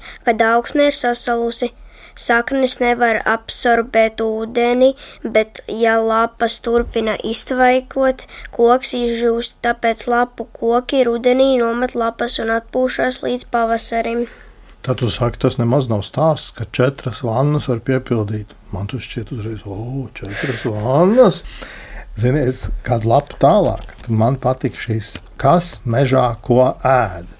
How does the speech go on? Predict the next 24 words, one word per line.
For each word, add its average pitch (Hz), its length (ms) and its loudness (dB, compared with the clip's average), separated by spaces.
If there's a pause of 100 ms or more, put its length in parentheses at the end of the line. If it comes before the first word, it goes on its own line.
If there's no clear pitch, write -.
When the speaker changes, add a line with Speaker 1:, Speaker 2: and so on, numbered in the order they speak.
(140)
Speaker 2:
Nu, 113 220 0
man 113 380 4
šķiet, 127 320 2
šis 113 380 0
ir 120 180 -2
briesmīgs 143 640 -6
stāsts. - 340 -6 (200)
Turklāt 123 440 2
šim 175 240 4
stāstam 117 560 0 (200)
ir 147 420 4
jāatver 123 640 2
seši 131 400 2
lodziņi 98 480 2
un 131 140 -2
jāskatās, - 640 -2 (400)
kā 123 240 4 (120)
augi 135 440 4
vispirms 139 540 0
ņem 135 180 2
barības 127 480 2
vielas 135 320 2
no 135 80 0
augsnes 101 800 -4